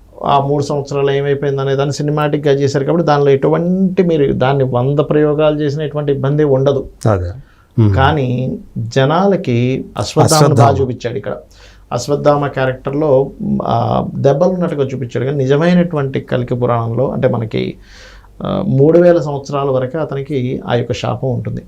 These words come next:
Speaker 1: మూడు వేల
Speaker 2: మ్మ్.
Speaker 1: సంవత్సరాల తర్వాత అతని దెబ్బలు నయమైపోతాయని చెప్పి కృష్ణుడు చెప్తాడు ఒరిజినల్ దాంట్లో.
Speaker 2: మ్మ్. ఆ.
Speaker 1: అయితే అవన్నీ పెద్ద విషయాలు కావు.
Speaker 2: అదే.
Speaker 1: దాని,
Speaker 2: ఇందులో
Speaker 1: ఆ,
Speaker 2: ఆరు వేల సంవత్సరాలు అయిపోతుంది.
Speaker 1: ఆరు వేల సంవత్సరాలు దాటిపోతుంది అక్కడ.
Speaker 2: అవును.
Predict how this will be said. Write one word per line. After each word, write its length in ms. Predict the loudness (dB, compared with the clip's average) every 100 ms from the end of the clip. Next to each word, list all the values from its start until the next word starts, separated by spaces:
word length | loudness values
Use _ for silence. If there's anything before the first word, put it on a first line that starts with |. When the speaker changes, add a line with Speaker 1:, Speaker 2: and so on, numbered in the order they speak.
| 0
Speaker 1:
మూడు 240 | 4 6
వేల 60 | 6
Speaker 2:
మ్మ్. 80 | 4
Speaker 1:
సంవత్సరాల 480 | 0 -4 0 0
తర్వాత 320 | 2 0 0 -2
అతని 220 | -2 -2
దెబ్బలు 280 | -2 0 0
నయమైపోతాయని 800 | 0 0 -2 -2 -2 -2 -4
చెప్పి 120 | -4 -8
కృష్ణుడు 360 | -8 -4 -4
చెప్తాడు 360 | -4 -4 -4 0
ఒరిజినల్ 400 | 2 2 2 2
దాంట్లో. 380 | 2 -2 -4 -6 -6 2
Speaker 2:
మ్మ్. 300 | 4 4 2 -4 -12 _ _ _ -20 _ -20 -20 -20 -18 0 2
ఆ. 240 | 4 0 -4
Speaker 1:
అయితే 180 | -6 -2
అవన్నీ 320 | -2 0 0
పెద్ద 200 | 0 -2
విషయాలు 440 | -4 0 2 2
కావు. 280 | 2 0 0 -6 -20 -14 -2
Speaker 2:
అదే. 180 | 0 2
Speaker 1:
దాని, 300 | 0 4 6
Speaker 2:
ఇందులో 220 | 6 4
Speaker 1:
ఆ, 120 | 4
Speaker 2:
ఆరు 100 | 4
వేల 120 | 4 4
సంవత్సరాలు 400 | 2 2 4 2
అయిపోతుంది. 340 | 2 4 4
Speaker 1:
ఆరు 140 | 4
వేల 100 | 2
సంవత్సరాలు 400 | -2 -4 -4 -2
దాటిపోతుంది 640 | 0 0 0 -2 -6 -4 0
అక్కడ. 140 | 2
Speaker 2:
అవును. 260 | 2 0